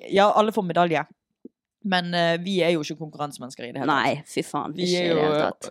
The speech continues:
Speaker 1: Ja, faen. <laughs> Men, eh, og så venter vi egentlig alle sammen, eh, hele den dagen på å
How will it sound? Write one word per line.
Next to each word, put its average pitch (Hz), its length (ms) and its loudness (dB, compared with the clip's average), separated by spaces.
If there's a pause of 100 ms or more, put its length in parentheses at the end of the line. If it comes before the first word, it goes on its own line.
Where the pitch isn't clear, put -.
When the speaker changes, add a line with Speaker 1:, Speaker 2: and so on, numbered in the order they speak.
Speaker 1:
Ja, 160 120 -2 (100)
faen. 147 440 -4
<laughs> 254 460 4 (520)
Men, 180 340 -2
eh, 160 340 0
og 202 140 -4
så 277 420 0 (800)
venter 202 420 4
vi 254 80 6
egentlig 262 340 6
alle 220 400 10
sammen, 160 520 2 (280)
eh, 170 380 0
hele 175 400 4
den 151 220 2
dagen 147 560 0 (260)
på 156 140 4 (960)
å 147 160 0